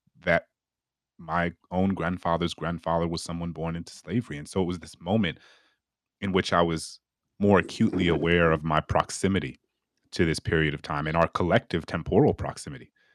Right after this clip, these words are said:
to this period of time, that this history we tell ourselves was a long time ago was not, in fact, that long ago at all. You know, when my four-year-old son sits on my grandfather's lap, I imagine him sitting on his grandfather's lap. And I am reminded that,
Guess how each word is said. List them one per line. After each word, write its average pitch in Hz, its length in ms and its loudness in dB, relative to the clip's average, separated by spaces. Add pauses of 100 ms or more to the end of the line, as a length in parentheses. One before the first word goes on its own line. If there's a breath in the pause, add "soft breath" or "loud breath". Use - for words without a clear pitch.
(120)
to - 80 -10
this 82 140 -4
period 76 340 0
of 73 80 -12
time, 73 240 -6
that 73 120 -10
this - 180 -4
history 92 320 0
we 78 140 -2
tell 90 200 0
ourselves 80 440 2
was 80 120 -10
a 78 40 -10
long 78 240 -6
time 78 260 -8
ago 76 180 -4
was 73 200 -6
not, 82 180 -4
in 80 100 -6
fact, - 260 -6
that 78 160 -4
long 80 180 -4
ago 80 200 -2
at 80 60 0
all. 110 260 0 (280 soft breath)
You 78 80 -14
know, 85 100 0
when 85 140 2
my 90 140 2
four-year-old 87 580 4
son 85 260 -2
sits - 180 -10
on 82 80 -8
my 76 120 -2
grandfather's 80 580 -2
lap, 73 200 -6 (320)
I 82 120 -6
imagine 82 400 2
him 90 240 -2
sitting 82 260 -8
on 76 140 -10
his 101 180 -4
grandfather's 71 640 -4
lap. 69 200 -8 (500)
And 85 180 0
I 82 140 6
am 85 140 4
reminded 80 600 2
that, 78 280 0